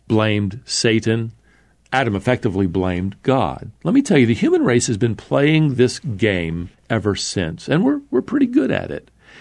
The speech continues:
We can blame our past, our parents, uh, the neighborhood where we grew up, our education or the lack thereof, our, our leaders.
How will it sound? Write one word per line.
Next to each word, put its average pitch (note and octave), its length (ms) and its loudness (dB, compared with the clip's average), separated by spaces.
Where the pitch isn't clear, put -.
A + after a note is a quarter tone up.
We B2+ 120 2
can B2+ 160 2
blame A2+ 260 4
our B2+ 140 2
past, G#2+ 800 -4
our A2+ 140 0
parents, G#2+ 840 -2
uh, C3+ 140 2
the C#3 120 4
neighborhood A2 520 4
where G#2+ 120 4
we A2 120 4
grew G2+ 380 2
up, G#2 220 2
our G#2+ 160 2
education G#2+ 800 0
or G#2+ 80 4
the G2 140 2
lack G2 260 0
thereof, G2+ 500 0
our, G#2 300 2
our G#2 160 2
leaders. G2 840 2